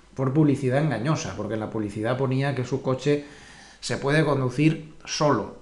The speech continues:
Eh, todo esto, que, como decía, que rodea al Nasdaq, que es un poco la clave, le ha reventado la sobrecompra, pero aún no sabemos si, si va a iniciar una corrección seria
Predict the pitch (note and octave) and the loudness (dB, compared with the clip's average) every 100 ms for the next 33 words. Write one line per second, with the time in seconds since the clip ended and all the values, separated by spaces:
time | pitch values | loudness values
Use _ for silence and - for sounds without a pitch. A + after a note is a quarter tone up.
0 | - A#2+ A#2+ B2 B2 A#2+ A#2+ A#2+ - - | -8 0 2 4 4 2 0 -2 -12 -20
1 | - - - - - - - - - - | -20 -20 -20 -20 -20 -20 -20 -20 -20 -2
2 | E3+ F#3 G3 G3 G#3 F3+ E3+ D#3 - D3+ | 4 8 8 8 6 8 4 2 0 2
3 | D3+ C#3 D#3+ F3 F#3 E3 C#3 C#3 C#3+ C3 | 4 4 6 6 6 4 4 6 6 4
4 | C#3 C#3+ F3 E3 C#3 C#3 B2+ D#3 D3 B2+ | 4 4 4 4 2 0 0 0 4 4
5 | G#2+ C#3+ D#3+ F3 C#3 C3+ C#3 C3 C#3 C3+ | 4 6 6 8 6 6 4 4 6 6
6 | B2 C3 B2+ C3 E3+ E3+ F#3+ G#3+ A3 - | 4 2 2 4 4 4 6 4 2 -8
7 | - - C#3 C3+ C3+ E3 F#3 G3+ - C3 | -18 -4 0 4 6 6 8 6 6 4
8 | A2 F2+ F2+ D#2 - - - - - - | 4 2 -4 -8 -18 -20 -20 -16 -6 0
9 | B2+ C3 B2+ B2+ B2 B2+ B2 B2 - - | 4 4 4 4 2 2 2 0 -2 -2
10 | A#2 A#2+ D#3 D#3 D3 D3+ D3 C#3+ C#3+ C#3 | 2 6 6 6 4 4 4 4 4 4
11 | B2+ A#2 C3+ C#3+ B2 - C#3 C#3+ D3+ F#3 | 2 0 0 0 0 0 2 4 6 6
12 | A#3 | 4